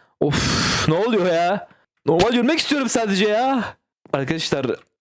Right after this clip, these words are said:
Hayır. <laughs> Hayır. Hayır.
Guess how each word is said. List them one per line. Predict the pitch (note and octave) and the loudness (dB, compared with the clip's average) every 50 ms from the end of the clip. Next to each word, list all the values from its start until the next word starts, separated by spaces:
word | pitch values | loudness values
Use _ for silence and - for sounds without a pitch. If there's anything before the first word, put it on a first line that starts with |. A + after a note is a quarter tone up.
| _ _ - | _ _ -4
Hayır. | - - F#3 G#3+ A3+ A#3 B3 C4 B3+ A#3+ B3 B3+ C4 C4 C4+ C#4 C#4 C#4+ D4 D4 D4 D4 D4+ D#4 D#4 D#4 D4+ - - - B3+ C4 A3+ - - A3+ - | -2 0 0 0 0 0 0 0 0 0 0 0 0 0 0 0 2 2 2 2 2 2 2 2 2 2 0 0 0 0 0 0 0 0 -2 -2 -2
<laughs> | A#3+ B3 | -2 -2
Hayır. | - B3 A#3+ A#3+ B3 B3 B3 A#3+ A3+ - G3 G#3 F3 F3 | -2 -2 -2 -2 -2 -2 -2 -2 -2 -2 -2 -2 -2 -2
Hayır. | D3+ E3+ F#3 F#3+ F#3+ F3+ F3+ F3 E3+ D#3+ D3+ - | -2 -2 0 0 0 0 0 0 0 -2 -4 -6